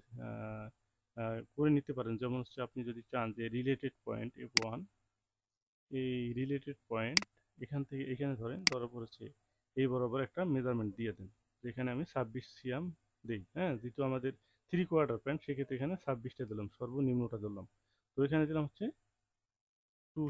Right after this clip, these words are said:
সিক্স। ওকে, বাস, এখানে এই পয়েন্ট আমি এখানে রাখলাম। এখানে কিন্তু পকেটের হাইট মেজারমেন্টটা থাকবে।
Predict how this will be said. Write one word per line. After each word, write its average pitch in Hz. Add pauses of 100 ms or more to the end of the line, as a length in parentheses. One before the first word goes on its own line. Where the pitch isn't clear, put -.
(120)
সিক্স। - (360)
ওকে, 135 (2000)
বাস, 107 (140)
এখানে 151 (120)
এই 147
পয়েন্ট 131 (260)
আমি 135 (340)
এখানে 135 (100)
রাখলাম। 101 (140)
এখানে 156
কিন্তু 156 (100)
পকেটের 143
হাইট 127 (480)
মেজারমেন্টটা 113
থাকবে। 104